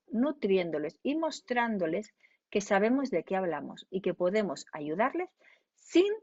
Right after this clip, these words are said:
comprar nuestro producto o servicio aún. La intención es ir aportándoles contenido de valor que nutra su relación con nosotros o con tu marca y que a la vez les vaya preparando para que tomen definitivamente la decisión de compra.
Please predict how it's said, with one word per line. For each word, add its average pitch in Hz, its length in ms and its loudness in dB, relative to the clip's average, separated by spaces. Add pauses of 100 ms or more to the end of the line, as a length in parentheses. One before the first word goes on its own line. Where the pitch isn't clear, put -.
(280)
comprar 220 560 2
nuestro 185 340 -4
producto 214 520 0
o 196 80 0
servicio 170 640 -6 (420)
aún. 143 280 -8 (920)
La 233 120 4
intención 277 480 0
es 233 160 -4
ir 226 120 4
aportándoles 214 600 2
contenido 180 420 -2
de 220 80 2
valor 180 340 0
que 180 200 -2
nutra 247 360 0
su 226 140 -4
relación 175 440 -2
con 185 160 -2
nosotros 185 580 -8 (120)
o 160 120 -6
con - 180 -8
tu - 120 -12
marca - 440 -12 (400)
y 190 100 0
que 196 120 2
a 185 40 6
la 202 140 2
vez 294 260 2
les 175 280 -2
vaya 247 420 2
preparando 214 840 0 (280)
para 156 240 2
que 165 140 -6
tomen 180 400 0
definitivamente 247 1000 -4
la 170 240 0
decisión 139 480 -8
de 123 120 -10
compra. - 320 -18